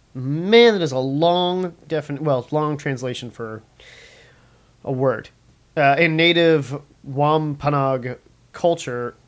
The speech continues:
it's a strange, troll-like little man said to be between two and three feet tall with pallid skin and blonde hair. That picture is definitely a ginger.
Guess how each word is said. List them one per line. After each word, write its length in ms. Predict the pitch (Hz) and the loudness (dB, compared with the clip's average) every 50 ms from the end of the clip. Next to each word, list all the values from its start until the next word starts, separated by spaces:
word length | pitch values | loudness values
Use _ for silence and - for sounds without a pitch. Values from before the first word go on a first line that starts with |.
| _ _ _ _ _ _ - | _ _ _ _ _ _ -10
it's 140 | - 143 - | -8 -6 -6
a 40 | 147 | -4
strange, 460 | - - - 254 294 311 285 240 - | -4 0 2 2 2 2 -2 -4 -6
troll-like 480 | - - - 233 226 214 202 202 - - | -4 0 2 2 4 4 4 2 2 0
little 280 | 151 160 196 196 190 180 | -4 -2 -2 -2 -2 -2
man 360 | 170 170 170 170 175 170 160 | -2 -2 0 0 0 -2 -2
said 120 | - 180 | -4 -6
to 60 | 165 | -6
be 120 | 156 156 151 | -4 -4 -4
between 340 | 143 147 - 170 156 147 143 | -4 -6 -4 -4 -4 -4 -6
two 260 | - - 190 190 190 | -6 -4 -2 0 0
and 120 | 175 156 - | 0 -2 -4
three 240 | - 147 151 156 | -6 -6 -6 -6
feet 240 | 151 - 143 135 - | -6 -6 -8 -10 -10
tall 580 | - - 156 160 160 160 160 160 160 165 156 139 | -8 -6 -4 -2 0 0 0 2 2 2 0 0
with 400 | 131 135 131 131 123 - - _ _ - - - - - - - _ _ _ | 0 0 0 0 -2 -4 -10 _ _ -20 -20 -20 -20 -20 -20 -20 _ _ _
pallid 500 | - - - 151 139 185 233 285 262 202 | -14 -10 -6 -4 -2 -2 -2 -2 -4 -6
skin 640 | - - - - - 151 135 135 139 156 165 - - - | -10 -12 -10 -6 -4 -4 -2 -2 -4 -4 -6 -8 -10 -8
and 200 | 156 143 135 123 | -6 -6 -6 -4
blonde 420 | 131 135 143 156 165 165 165 151 | -4 -2 -2 0 -2 -2 -4 -6
hair. 360 | - - 190 165 139 113 104 | -6 -4 -2 -2 -2 -4 -6
That 340 | - - - 453 466 - - | -6 -6 -6 -6 -6 -10 -10
picture 640 | - 254 247 - - - - 135 123 120 120 - - - | -8 -8 -8 -8 -8 -12 -10 -8 -8 -8 -8 -10 -10 -10
is 220 | 139 123 113 - | -12 -12 -12 -14
definitely 580 | _ - - - - - - 208 208 202 185 175 | _ -6 -4 -4 -4 -4 -4 -2 0 2 2 2
a 60 | 156 | 0
ginger. 460 | 135 131 143 139 131 - - - | -2 -2 -4 -4 -6 -8 -10 -18